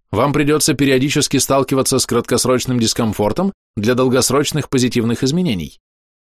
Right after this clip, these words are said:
Помните, что избыточные негативные эмоции, какими бы частыми, длительными и интенсивными они ни были, можно преодолеть, если вооружиться эффективными методиками,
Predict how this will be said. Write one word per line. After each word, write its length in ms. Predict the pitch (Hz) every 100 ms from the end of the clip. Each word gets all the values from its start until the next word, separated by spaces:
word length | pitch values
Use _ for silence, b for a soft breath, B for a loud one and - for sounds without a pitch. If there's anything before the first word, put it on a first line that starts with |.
| _ _ _ _ _
Помните, 420 | - 131 123 92 90
что 220 | - 117
избыточные 560 | 110 120 127 - 123
негативные 600 | 110 104 98 117 110 98
эмоции, 380 | 92 117 117 104
какими 300 | 98 98 107
бы 160 | 98 95
частыми, 420 | 110 107 - 98
длительными 600 | 87 104 98 92 87 87 -
и 140 | 104
интенсивными 640 | 101 98 95 110 98 95
они 220 | 87 85 87
ни 140 | 87
были, 280 | 87 185 214 _ _ _ _ _ -
можно 340 | 131 143 147
преодолеть, 640 | 127 127 127 113 113 190 190
если 220 | 151 147
вооружиться 580 | 131 127 127 165 - 143
эффективными 520 | 127 - 131 131 120
методиками, 640 | 113 101 90 90 170 202